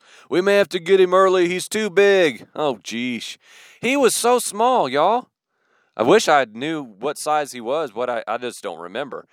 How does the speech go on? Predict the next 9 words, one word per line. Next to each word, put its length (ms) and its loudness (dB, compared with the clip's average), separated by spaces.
I 160 0
mean, 200 -8
he 200 -8
was, 360 -10
holy 300 -2
cow, 320 -4
he 140 -6
was 160 -6
small. 480 -4